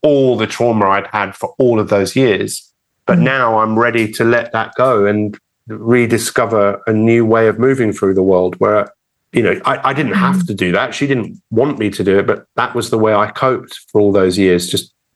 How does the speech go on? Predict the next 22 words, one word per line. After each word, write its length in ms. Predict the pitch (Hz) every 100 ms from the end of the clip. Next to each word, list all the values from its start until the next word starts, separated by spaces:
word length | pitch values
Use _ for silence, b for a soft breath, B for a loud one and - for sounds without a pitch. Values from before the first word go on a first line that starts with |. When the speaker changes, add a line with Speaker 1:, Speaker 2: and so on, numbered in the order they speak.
| -
Speaker 1:
probably 280 | 123 117 107
always 380 | 127 127 117 117
being 220 | 117 110
on 140 | 107
edge. 400 | 110 85 - - _ _ -
She'd 180 | 143 -
call 180 | 147
my 160 | 131 120
name 260 | 127 98 90
Speaker 2:
Mm. 80 | 98
Speaker 1:
and 100 | 101
I'd 120 | 107
think 240 | 113 104
there 100 | 101
was 140 | 98 -
something 320 | 90 92 92
wrong. 300 | 87 82 - _ _ _ _
Speaker 2:
So 300 | - 233 226
hard, 480 | 185 208 190 160 160
so 240 | - 214
hard 320 | 214 214 196 190
to, 400 | - 180 175